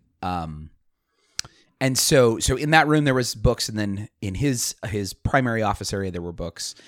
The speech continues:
and then I brought books to the game, and so, um, so some of this I'm just having to sort through and figure out, you know, what, what am I going to use and what am I going to get rid of, and, and what am I going to,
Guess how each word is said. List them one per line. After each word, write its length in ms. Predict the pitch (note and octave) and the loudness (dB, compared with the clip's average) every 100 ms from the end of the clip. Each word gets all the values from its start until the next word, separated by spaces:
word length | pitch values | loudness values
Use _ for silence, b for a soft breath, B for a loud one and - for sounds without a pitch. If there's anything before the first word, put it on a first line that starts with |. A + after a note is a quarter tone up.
| B B | B B
and 120 | A2 | -4
then 100 | A2 | 4
I 140 | C#3 | 6
brought 260 | F3 C#3+ - | 8 6 2
books 300 | G#2 - - | -4 -6 -8
to 440 | - - F#2 E2+ E2 _ _ _ _ _ | -8 -6 -6 -8 -14 _ _ _ _ _
the 80 | G2 | -8
game, 400 | F2 E2+ D#2+ F2 _ _ _ _ _ _ _ _ - | -6 -8 -10 -14 _ _ _ _ _ _ _ _ -6
and 100 | C3 | -4
so, 360 | A#2 C3+ A2+ G2 B B B B | 0 2 2 0 B B B B
um, 180 | A2+ A2 | -4 -2
so 160 | - D3+ | -2 0
some 200 | G#3 F#3 | 2 2
of 100 | C3+ | 2
this 160 | B2 | 0
I'm 120 | A#2 | -2
just 120 | G#2 A2+ | -4 -4
having 160 | G2 | -6
to 60 | F#2 | -6
sort 240 | - F#2 | -8 -10
through 180 | - F#2 | -6 -6
and 100 | F2+ | -4
figure 240 | - F2+ | -4 -4
out, 160 | E2+ - - | -4 -6 -10
you 80 | |
know, 100 | F2 | -10
what, 240 | E2 G#2+ - | -6 -6 -6
what 180 | G#2 G#2 | -6 -6
am 100 | F#2+ | -6
I 80 | |
going 280 | F#2 F#2 F2+ | -6 -8 -8
to 100 | F2 | -10
use 280 | F2+ G2 F2+ | -8 -6 -6
and 120 | F#2 | -8
what 100 | E2+ | -10
am 80 | E2 | -10
I 140 | E2 D#2+ | -10 -10
going 260 | E2+ E2 D#2 | -8 -10 -10
to 100 | E2 | -14
get 160 | E2+ | -12
rid 140 | F#2+ F#2+ | -8 -8
of, 180 | F#2 F2+ | -8 -10
and, 180 | E2 b b b b b | -16 b b b b b
and 340 | - F#2+ E2+ | -8 -6 -4
what 140 | F#2+ G#2+ | -2 -2
am 100 | F#2+ | 0
I 100 | F2+ | -4
going 340 | E2+ F2 F2 | -6 -8 -8
to, 560 | E2+ F#2 E2 D#2+ D#2 | -6 -6 -4 -6 -10